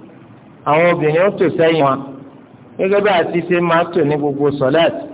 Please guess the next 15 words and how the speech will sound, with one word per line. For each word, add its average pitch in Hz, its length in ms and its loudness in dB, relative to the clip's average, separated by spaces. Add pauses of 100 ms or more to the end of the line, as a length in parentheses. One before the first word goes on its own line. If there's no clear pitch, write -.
(540)
lọ́jọ́ 139 420 -2
gbogbo, 135 320 0 (760)
iná 151 300 0
ní 131 140 2
títò 156 280 -4
yìí 123 160 2
náà 135 220 2
jẹ́. 117 220 -2 (1200)
Ǹjẹ́ 165 360 2 (920)
báwo 220 340 0
ni 185 100 2
a 196 100 2
ó 220 60 2
ti 170 140 -2
ṣe 165 220 0